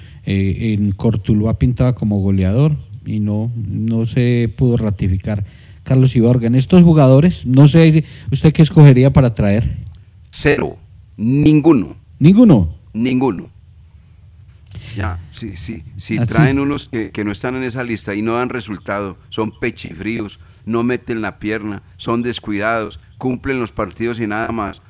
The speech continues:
Speaker 2: Ahora estos, que están más de allá que acá, no, no, no, no, no.
Speaker 1: Yo, yo
Speaker 2: Oiga,
Speaker 1: traería a
Speaker 2: y,
Speaker 1: Tomás
Speaker 2: y, y
Speaker 1: Maya.
Speaker 2: varios, y varios de esos jugadores que tiene el Once Caldas hoy deberían de estar, hoy, hoy,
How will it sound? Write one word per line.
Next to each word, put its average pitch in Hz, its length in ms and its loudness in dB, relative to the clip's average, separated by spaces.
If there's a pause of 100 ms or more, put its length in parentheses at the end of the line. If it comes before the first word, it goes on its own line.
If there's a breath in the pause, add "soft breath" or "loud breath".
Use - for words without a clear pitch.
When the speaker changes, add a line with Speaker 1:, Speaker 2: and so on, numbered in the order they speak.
Speaker 2:
Ahora 107 360 -6
estos, - 500 -12 (260)
que 95 60 -10
están 107 240 -4
más 120 160 -6
de 120 80 -8
allá 120 260 -6
que 120 120 -10
acá, 117 240 -8
no, 113 420 -12
no, 220 140 -12
no, 101 80 -14
no, 98 480 -10
no. 139 60 -4
Speaker 1:
Yo, 123 380 4
yo 131 140 4
Speaker 2:
Oiga, 143 100 4
Speaker 1:
traería 131 300 2
a 127 40 2
Speaker 2:
y, 127 40 -2
Speaker 1:
Tomás 110 300 2
Speaker 2:
y, 113 40 0
y - 40 2
Speaker 1:
Maya. 113 40 4
Speaker 2:
varios, 107 360 2
y 117 60 -2
varios 123 280 -4
de 135 80 -4
esos 135 160 -6
jugadores 113 460 -4
que 110 100 -12
tiene 113 220 -6
el 131 60 -6
Once 135 200 -8
Caldas - 260 -4
hoy 143 120 -6
deberían 107 280 -6
de 107 100 -12
estar, - 200 -18
hoy, 147 240 -4
hoy, 165 160 -6